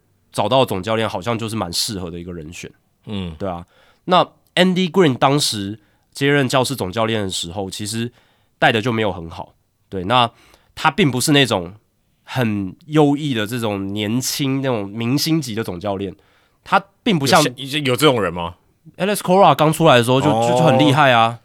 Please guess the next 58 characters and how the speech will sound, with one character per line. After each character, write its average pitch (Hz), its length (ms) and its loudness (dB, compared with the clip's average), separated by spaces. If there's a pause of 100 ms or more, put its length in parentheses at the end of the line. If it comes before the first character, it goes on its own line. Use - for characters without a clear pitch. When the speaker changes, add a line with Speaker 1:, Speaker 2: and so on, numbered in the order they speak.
(100)
Speaker 1:
对 151 80 -4
不 143 80 2
对？ 135 240 4 (320)
Speaker 2:
这 - 80 2
样 151 100 6
讲 120 140 2
也 98 60 0
没 95 220 0
错， 101 360 2
Cora 160 340 8
算 139 140 4
明 117 220 0
星 123 200 0
级 71 260 -6
哦。 64 100 -14 (160)
Speaker 1:
对 202 120 6
啊， 190 200 6 (360)
有 165 180 4
一 208 40 6
些 247 160 4
总 170 160 4
教 202 100 6
练 202 140 6
刚 185 180 4
出 190 180 2
来 147 140 8
的 127 80 4
时 131 100 -2
候， 147 120 4
你 131 80 0
就 151 120 -2
觉 135 120 -2
得 - 60 -10
像， - 160 0 (180)
像 165 260 0
Stephen 139 360 0
Vogt， 127 300 0 (840)
他， 175 200 -2
Speaker 2:
哦， 87 200 -4
Speaker 1:
我 135 60 2
觉 143 80 2
得 156 80 4
他 165 100 4
算 185 140 6
明 139 160 4
星 143 120 2
级 156 180 6
的 120 100 2
菜 - 0 -
鸟。 - 60 2
Speaker 2:
但 131 80 4
还 - 0 -
没， - 0 -
但 - 0 -
还 110 60 4
没 98 60 4
带， 85 60 -2
对。 80 320 -2